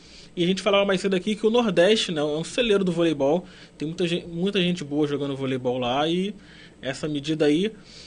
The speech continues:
pra mim, é pra, é só pra ag-, agradar eleitorado que, que tem esse, esse tipo de pensamento, né? É um retrocesso pro esporte que a cada dia tem avançado em,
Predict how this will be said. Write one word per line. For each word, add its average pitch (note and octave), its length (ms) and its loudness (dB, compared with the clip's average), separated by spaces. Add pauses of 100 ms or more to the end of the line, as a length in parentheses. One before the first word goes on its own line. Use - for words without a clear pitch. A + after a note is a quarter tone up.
(140)
pra A#3 160 6
mim, A3+ 220 4
é B3 60 6
pra, A#3+ 600 6
é F3 80 2
só F3+ 140 -8
pra G3+ 140 -2
ag-, G3 200 -2
agradar E3+ 560 2
eleitorado E3 680 4
que, E3+ 500 -2
que - 100 -10
tem D#3+ 180 -6
esse, - 160 -10 (120)
esse D#3 180 -8
tipo - 160 -10
de D#3 100 -8
pensamento, D3+ 600 -4
né? D3 160 -6 (480)
É B2 60 -6
um C3+ 40 -2
retrocesso D3+ 540 -4
pro D3 180 -6
esporte D3+ 520 -2
que F3 280 -2
a D3+ 80 -2
cada F3+ 260 2
dia E3+ 160 2
tem E3+ 120 -2
avançado D#3 640 0
em, C#3+ 220 -4